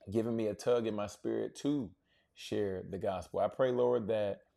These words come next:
um, somebody heard your word today. They accepted your truth, and we can welcome them into, uh, into the, the, the heavenly family, Lord God.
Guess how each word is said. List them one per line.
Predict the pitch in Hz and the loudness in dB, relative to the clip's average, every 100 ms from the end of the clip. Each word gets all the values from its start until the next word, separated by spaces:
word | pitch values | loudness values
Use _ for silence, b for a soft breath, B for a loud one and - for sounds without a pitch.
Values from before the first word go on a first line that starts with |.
| _ _ _ _ - | _ _ _ _ -6
um, | 101 92 85 82 | -4 -2 -4 -6
somebody | - - 135 139 113 104 104 104 104 95 _ _ _ _ _ _ _ _ _ | -10 -4 -2 0 0 -2 -2 -4 -6 -12 _ _ _ _ _ _ _ _ _
heard | - 123 127 120 | -6 -2 0 0
your | 117 123 | 0 0
word | 117 117 120 117 | 2 2 2 -2
today. | 117 98 78 78 78 _ _ _ _ _ _ _ _ | -2 0 -2 -8 -16 _ _ _ _ _ _ _ _
They | 110 113 | 0 2
accepted | 101 - - 143 143 135 | 0 -6 2 2 2 -2
your | 127 131 | 0 -2
truth, | - 113 98 101 92 _ b b b b 113 | -2 -6 -4 -6 -10 _ b b b b -8
and | 107 101 98 95 98 | -4 -4 -4 -4 -2
we | 127 | -4
can | 117 104 101 | -2 -4 -4
welcome | 95 110 - 110 | 0 -2 -2 -4
them | 107 107 107 | -2 -4 -4
into, | 107 - 101 101 98 _ _ _ - | -6 -6 -4 -4 -6 _ _ _ -12
uh, | 85 - | -10 -8
into | 107 - 117 | -10 -6 -4
the, | 104 98 101 | -2 -4 -4
the, | 101 101 | -6 -4
the | 101 | -4
heavenly | 104 107 107 104 | -4 -4 -4 -6
family, | - 107 98 92 | -6 -6 -6 -6
Lord | 90 90 85 | -6 -8 -6
God. | 87 87 | -8 -8